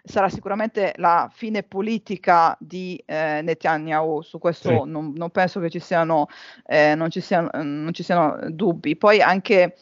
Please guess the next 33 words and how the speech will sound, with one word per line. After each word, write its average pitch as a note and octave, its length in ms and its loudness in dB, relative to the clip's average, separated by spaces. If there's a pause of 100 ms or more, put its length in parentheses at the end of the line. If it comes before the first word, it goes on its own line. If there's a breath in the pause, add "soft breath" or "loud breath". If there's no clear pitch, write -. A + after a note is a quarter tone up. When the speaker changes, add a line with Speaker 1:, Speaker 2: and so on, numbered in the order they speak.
(220 loud breath)
Speaker 1:
eh, D#3+ 140 -4
perché F#3 180 0
comunque A3+ 400 4
tutto A3 240 -4
quello G#3+ 200 2
che G3 340 2
Israele F#3+ 500 6
ha E3 80 4
fatto F3 800 0
in E3 160 -14
questi, F#3+ 680 -6
eh, - 180 -10
circa - 300 -6
cinquanta G3 580 0
giorni F3 720 -2
nel, D#3 320 -2
appunto, D3 680 -2
questa D3+ 320 2
aggressione E3 640 2
contro E3 480 -2 (280 loud breath)
Gaza F3+ 480 4
l'ha F3+ 80 2
fatto - 280 -4
con F3+ 140 -10
il E3+ 120 -8
pri-, - 280 -4
pieno A3 280 -2
sostegno, F#3 880 0
eh, D#3+ 200 0
degli E3+ 220 2
Stati - 300 -4
Uniti, F#3 380 -4
quindi, E3+ 380 0